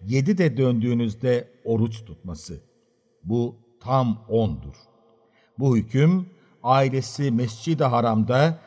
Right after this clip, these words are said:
dokunulmaz ilahiyat eğitim merkezinde hazır olmayanlar içindir. Allah'ın koruması altına girin ve şüphesiz Allah'ın cezasının çok şiddetli olduğunu bilin.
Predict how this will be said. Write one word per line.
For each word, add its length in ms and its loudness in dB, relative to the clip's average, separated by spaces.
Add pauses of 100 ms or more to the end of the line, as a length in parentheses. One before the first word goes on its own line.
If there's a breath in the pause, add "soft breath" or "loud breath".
(240 loud breath)
dokunulmaz 720 0
ilahiyat 580 0
eğitim 380 -2
merkezinde 640 -2
hazır 320 -2
olmayanlar 600 0
içindir. 480 -6 (800 soft breath)
Allah'ın 580 2
koruması 540 0
altına 380 0
girin 440 0 (560 soft breath)
ve 80 -6
şüphesiz 760 -6 (260 soft breath)
Allah'ın 560 0
cezasının 840 0 (180)
çok 280 -2
şiddetli 520 -6
olduğunu 560 0
bilin. 320 -2